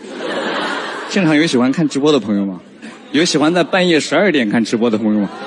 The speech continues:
我不知道为什么，像我这种二十三四岁的热血男青年，到了半夜十二点，身体上有个开关被打开了一样。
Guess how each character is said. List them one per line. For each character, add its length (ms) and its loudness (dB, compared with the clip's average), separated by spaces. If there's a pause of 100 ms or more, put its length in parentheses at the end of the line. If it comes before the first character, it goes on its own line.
(200)
我 120 6
不 140 2
知 100 2
道 120 4
为 160 2
什 100 2
么， 100 2
像 160 0
我 60 4
这 100 0
种 120 2
二 120 2
十 120 2
三 160 2
四 120 -2
岁 140 2
的 80 2
热 140 2
血 100 0
男 180 2
青 140 -2
年， 140 0
到 100 -2
了 80 2
半 100 -2
夜 120 0
十 120 0
二 140 4
点， 100 2
身 140 0
体 80 0
上 140 2
有 60 0
个 100 0
开 160 -2
关 160 0
被 100 0
打 220 -4
开 160 -2
了 100 2
一 60 2
样。 100 0